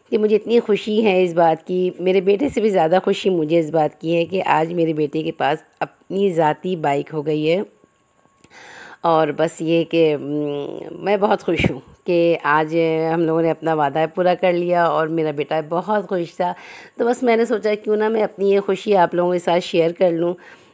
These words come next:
और ये देखिए बस ये बाइक है इसकी, और ये इतना खुश हो रहा था, ये सो रहा था, तो मेरे हस्बैंड की कॉल आई मेरे पास कि इसे, कि बस मैं थोड़ी देर में आ रहा हूँ तो तुम उससे कहना कि बस वो रेडी रहे। तो बस मैं उसे लेके जाऊँगा। मैंने उसे उठाया, वो उसी वक्त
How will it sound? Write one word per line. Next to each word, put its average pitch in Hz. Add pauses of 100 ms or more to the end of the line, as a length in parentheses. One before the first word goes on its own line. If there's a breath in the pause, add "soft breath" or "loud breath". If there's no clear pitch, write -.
(120)
और 160
ये 156
देखिए 160
बस 170
ये 165
बाइक 147
है 202
इसकी, 190
और 180
ये 185
इतना 226
खुश 233
हो 214
रहा 196
था, 185
ये 185
सो 190
रहा 180
था, 175
तो 180
मेरे 180
हस्बैंड 175
की 180
कॉल 165
आई 180
मेरे 170
पास 160
कि 180
इसे, 175 (500 loud breath)
कि 190
बस 185
मैं 185
थोड़ी 180
देर 180
में 196
आ 151
रहा 180
हूँ 233
तो 185
तुम 175
उससे 170
कहना 170
कि 170
बस 156
वो 165
रेडी 160
रहे। 233 (520 loud breath)
तो 156
बस 147
मैं 151
उसे 156
लेके 151
जाऊँगा। 160
मैंने 190
उसे 214
उठाया, 196
वो 226
उसी 220
वक्त 190